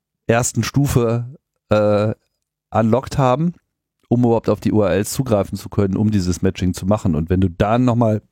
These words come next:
auf ein Passwort zugreifen willst, dann musst du es halt nochmal separat autorisieren. Aber ich habe mir ehrlich gesagt über die Betriebssystemintegration im Detail noch nicht so viel Gedanken gemacht, ob das dann noch irgendwelche Grenzen, ähm, der Nutzbarkeit hat. Aber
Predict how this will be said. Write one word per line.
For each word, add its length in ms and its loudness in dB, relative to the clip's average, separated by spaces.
auf 160 0
ein 100 2
Passwort 440 0
zugreifen 460 0
willst, 220 0
dann 100 2
musst 220 0
du 60 -8
es 100 -16
halt 140 -2
nochmal 300 -2
separat 520 0
autorisieren. 680 -2
Aber 260 -4
ich 100 -6
habe 140 0
mir 160 2
ehrlich 180 0
gesagt 280 2
über 120 0
die 80 0
Betriebssystemintegration 1300 0
im 100 2
Detail 320 0
noch 100 2
nicht 140 0
so 80 -4
viel 140 0
Gedanken 380 0
gemacht, 320 0
ob 120 -8
das 180 -4
dann 100 -2
noch 180 -4
irgendwelche 640 -2
Grenzen, 600 0
ähm, 440 2
der 140 0
Nutzbarkeit 800 0
hat. 220 0
Aber 360 0